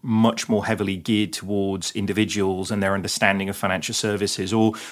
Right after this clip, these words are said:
or even automated in order to make people better off. That is a,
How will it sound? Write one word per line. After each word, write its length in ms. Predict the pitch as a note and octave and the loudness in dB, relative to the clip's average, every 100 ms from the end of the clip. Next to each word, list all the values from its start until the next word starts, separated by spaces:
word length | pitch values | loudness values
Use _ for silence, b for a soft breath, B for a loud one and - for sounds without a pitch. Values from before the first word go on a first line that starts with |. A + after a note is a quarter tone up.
| - | 0
or 100 | A#2 | 4
even 240 | D#3 C#3 | 6 6
automated 840 | A2+ C3 - B2 G#2 G2 F2 G2+ | 6 4 2 2 2 2 0 0
in 140 | G2 G2+ | 2 2
order 220 | G#2 G#2 | 2 0
to 160 | - G2+ | 0 0
make 240 | G2 F#2+ | 0 -2
people 260 | - F#2+ G2 | -6 -2 0
better 340 | F#2 F#2 A2 | 2 2 2
off. 320 | G#2+ - - B B B B | 0 -2 -8 B B B B
That 260 | A#2 C3+ - | 4 4 4
is 180 | B2 A2+ | 2 4
a, 420 | G#2 G2+ G2+ G2+ | 4 2 0 -2